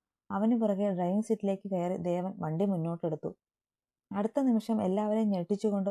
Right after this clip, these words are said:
ധന്യ ബോധമറിഞ്ഞ് നിലത്തേക്ക് വീണു. "മോളെ!" സാവിത്രി കരഞ്ഞുകൊണ്ട് അവൾക്കടുത്തേക്ക് ഓടിച്ചെന്നു.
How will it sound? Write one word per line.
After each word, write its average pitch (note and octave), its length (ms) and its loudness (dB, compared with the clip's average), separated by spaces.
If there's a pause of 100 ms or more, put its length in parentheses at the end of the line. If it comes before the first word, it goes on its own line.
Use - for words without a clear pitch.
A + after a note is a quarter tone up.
ധന്യ F3 340 -2
ബോധമറിഞ്ഞ് F#3+ 680 0
നിലത്തേക്ക് F3 460 -2
വീണു. E3+ 260 0 (800)
"മോളെ!" A3+ 320 2 (440)
സാവിത്രി G3 500 0
കരഞ്ഞുകൊണ്ട് F#3 680 -2
അവൾക്കടുത്തേക്ക് F3+ 720 -2
ഓടിച്ചെന്നു. E3+ 520 -2